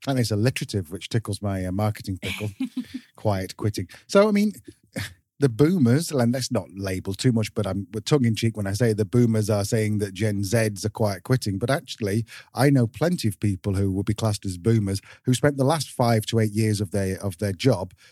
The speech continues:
Speaker 1: just phoning it in, just coasting through because they were on their way to retirement. And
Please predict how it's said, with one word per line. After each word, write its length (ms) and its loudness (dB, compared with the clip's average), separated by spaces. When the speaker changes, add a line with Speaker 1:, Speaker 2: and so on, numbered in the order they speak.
Speaker 1:
just 260 0
phoning 300 6
it 100 2
in, 220 4
just 180 -2
coasting 460 0
through 420 -2
because 340 0
they 120 4
were 100 4
on 140 4
their 80 4
way 160 4
to 140 -6
retirement. 800 -2
And 240 -2